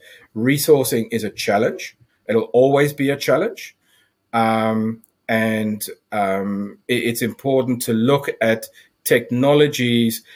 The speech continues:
that can assist your workforce. Um, very, e-, exactly the same as, uh, we're using computers today to do, uh, simulations and everything like that. We are, we are not seeing too much adoption,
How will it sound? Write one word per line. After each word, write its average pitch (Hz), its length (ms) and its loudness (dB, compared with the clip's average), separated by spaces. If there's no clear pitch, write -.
that 123 240 2
can 120 160 2
assist - 600 0
your 120 120 2
workforce. - 800 -6
Um, 104 640 0
very, 139 580 4
e-, - 60 -16
exactly 147 580 0
the 147 100 0
same 123 500 2
as, 107 580 -2
uh, 104 340 4
we're 113 100 0
using 117 360 0
computers 151 600 2
today 131 580 4
to - 140 -12
do, 107 520 -4
uh, 104 220 2
simulations 143 1000 2
and 123 140 2
everything 139 320 -2
like 127 240 -2
that. 107 300 -2
We 117 100 0
are, 117 160 4
we 123 160 0
are 117 80 2
not 139 300 0
seeing 127 500 -4
too - 220 -8
much 160 260 -2
adoption, 131 1080 -4